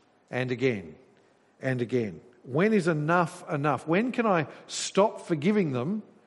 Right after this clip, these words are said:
and write them off, if you like? And so Peter thinks he's being incredibly gracious here. You can see it in the way he says it.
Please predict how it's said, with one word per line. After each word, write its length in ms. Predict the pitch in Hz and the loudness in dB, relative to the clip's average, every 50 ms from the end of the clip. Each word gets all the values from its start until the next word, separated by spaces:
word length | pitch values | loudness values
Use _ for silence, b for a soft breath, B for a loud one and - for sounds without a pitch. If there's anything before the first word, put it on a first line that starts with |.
| b b b b b _ _ - | b b b b b _ _ -8
and 180 | 131 135 139 139 | -6 -4 0 2
write 280 | 147 170 180 180 170 - | 4 4 4 4 2 2
them 140 | 160 143 | 2 4
off, 400 | 156 165 139 131 - - - - - - | 4 4 2 0 -4 -10 -16 -14 -8 -6
if 160 | 147 120 - | -6 -4 -4
you 80 | 123 | -4
like? 320 | 107 101 92 82 - - - - _ _ _ _ B B B B | -4 -4 -4 -6 -8 -14 -20 -20 _ _ _ _ B B B B
And 100 | B 160 - | B -2 2
so 120 | 180 165 | 2 0
Peter 340 | - - 247 294 285 254 185 | 2 4 4 4 4 4 2
thinks 380 | 185 - - 233 202 156 - - | 2 2 0 0 0 0 -2 -4
he's 140 | 165 131 | -6 -2
being 220 | 120 170 170 165 156 | 0 0 0 0 0
incredibly 800 | 156 151 139 - - - - - 233 240 220 214 170 156 160 147 | -2 -4 -4 -8 -12 -10 -2 2 4 4 6 4 4 2 0 0
gracious 640 | 127 127 147 160 185 202 - - 151 127 - - | 0 2 4 4 4 4 2 0 -4 -4 -4 -4
here. 180 | - 131 123 120 | -4 -2 0 0
You 80 | 120 | -2
can 140 | 107 143 131 | -2 -6 -6
see 220 | - - 214 220 214 | -2 2 4 4 4
it 80 | 170 | 4
in 60 | 139 | 2
the 80 | 139 135 | 2 0
way 160 | 139 139 135 | 2 2 0
he 60 | 123 | 0
says 300 | 113 - - 190 196 147 | -2 0 2 2 2 2
it. 120 | 135 120 | 0 -2